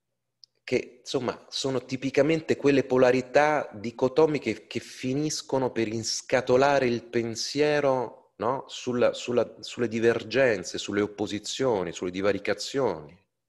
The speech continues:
Allora tutto si complica nel momento in cui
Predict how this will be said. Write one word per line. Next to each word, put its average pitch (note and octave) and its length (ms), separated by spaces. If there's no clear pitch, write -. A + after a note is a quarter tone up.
Allora A#2 440
tutto C#3+ 340
si C3 180
complica C3+ 960
nel G2+ 180
momento A#2+ 440
in A2+ 160
cui B2 640